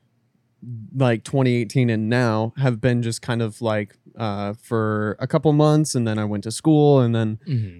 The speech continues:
Speaker 1: uh, I ended up finding another job, and then I ended up going back to school, and it was just kinda, like,
Speaker 2: Right.
Speaker 1: off and on, back and forth. And so having, like, a stable job that I've been at for a couple, or almost six months now, probably,
Speaker 2: Mm-hmm.
Speaker 1: um, it's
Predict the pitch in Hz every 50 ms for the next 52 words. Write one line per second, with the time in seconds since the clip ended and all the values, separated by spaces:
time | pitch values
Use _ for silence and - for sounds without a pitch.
0 | 85 _ 110 113 110 104 98 101 95 107 107 110 101 107 98 - 110 104 107 107
1 | 107 107 107 107 107 107 110 104 107 104 113 110 107 107 107 101 - 110 110 104
2 | 107 101 104 104 - - - 101 101 101 104 139 147 143 - - 143 - - -
3 | 147 143 139 135 131 127 _ - - _ _ - 131 127 120 120 123 123 123 -
4 | 127 123 - - 131 123 117 117 113 110 - - - 131 127 104 92 87 92 -
5 | - - 135 135 - 127 127 123 117 117 117 107 110 - 104 - - 104 104 -
6 | - - _ - 135 135 127 - - 147 135 131 123 120 117 - _ _ _ -
7 | 151 147 156 185 196 185 156 143 127 120 - - _ _ _ _ _ _ _ _
8 | _ _ _ _ _ _ _ _ _ - 151 143 - - - - 135 135 117 135
9 | 135 117 120 117 110 117 120 127 131 117 113 110 107 101 120 110 120 120 120 -
10 | - - 135 127 120 - - 131 - 143 135 131 127 - _ - 127 127 117 -
11 | - - - _ _ _ _ - 120 127 123 117 - - - 117 - - 110 107
12 | 110 113 - 117 120 120 - 127 123 127 131 127 143 147 - _ _ _ _ -
13 | 123 113 107 95 92 131 135 131 127 123 120 120 117 117 120 120 _ _ _ _
14 | _ _ _ _ _ _ _ _ _ _ _ _ _ _ - - 151 147 139 -
15 | -